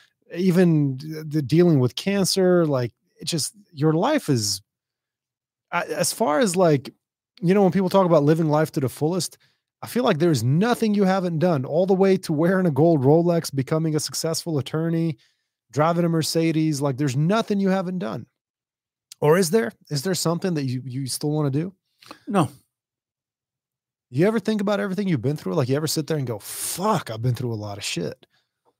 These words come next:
Speaker 2: No. I'm thinking about, I'm thinking about what I gotta do in court next week.
Speaker 1: Yeah.
Speaker 2: I'm,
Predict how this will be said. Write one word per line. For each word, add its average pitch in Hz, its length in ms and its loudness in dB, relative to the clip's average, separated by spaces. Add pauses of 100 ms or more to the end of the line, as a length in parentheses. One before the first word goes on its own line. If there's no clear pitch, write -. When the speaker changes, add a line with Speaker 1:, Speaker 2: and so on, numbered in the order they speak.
(420)
Speaker 2:
No. 190 260 0 (2000)
I'm 190 120 8
thinking 180 260 6
about, 139 480 4
I'm 160 80 -6
thinking 160 300 0
about 139 300 6
what 131 140 4
I 131 60 4
gotta 131 220 4
do 147 160 2
in 131 80 2
court 156 260 4
next 113 260 -6
week. 98 240 -10 (180)
Speaker 1:
Yeah. 110 360 -10 (1160)
Speaker 2:
I'm, 170 180 6